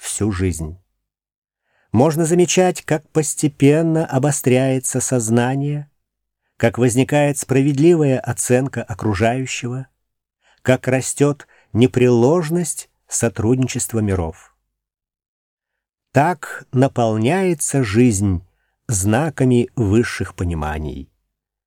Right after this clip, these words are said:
Правда, как реальное понятие,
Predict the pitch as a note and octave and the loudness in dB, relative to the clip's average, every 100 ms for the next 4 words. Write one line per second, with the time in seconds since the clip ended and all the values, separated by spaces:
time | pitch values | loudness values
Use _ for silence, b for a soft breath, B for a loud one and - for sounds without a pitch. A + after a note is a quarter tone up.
0 | _ _ _ _ _ _ _ - A#2+ F3+ | _ _ _ _ _ _ _ 0 2 2
1 | F#3+ D#3+ C3 G#2+ E2+ - C3 B2 C3 C3+ | -2 -2 -2 -2 -4 -4 -2 0 2 2
2 | C3 A2 G2 F#2 F2+ G2+ A#2 C3+ F#2 F2+ | 2 0 -2 -2 -4 -2 0 0 -2 -8
3 | - - | -16 -18